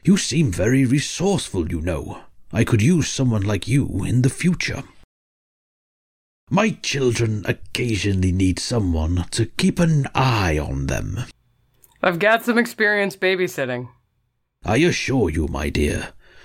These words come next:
Speaker 1: you have never met anyone like my children.
Speaker 2: You know, I believe you,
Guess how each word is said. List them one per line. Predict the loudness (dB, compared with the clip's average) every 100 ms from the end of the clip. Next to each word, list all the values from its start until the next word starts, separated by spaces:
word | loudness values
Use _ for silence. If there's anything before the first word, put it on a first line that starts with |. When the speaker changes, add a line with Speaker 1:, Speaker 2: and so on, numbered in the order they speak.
| -8
Speaker 1:
you | 2 4 4
have | 2 0
never | 2 4 2 2 0
met | 0 -2 -4 -2
anyone | 2 4 4 2 -2 -6 -4
like | 2 2 2
my | 0 2 2 0
children. | -2 -4 -4 -4 -4 -6 -10 -18 -20 _ _ _ _ 0
Speaker 2:
You | 2
know, | 4
I | 4 2
believe | 2 2 2 2
you, | 0 -2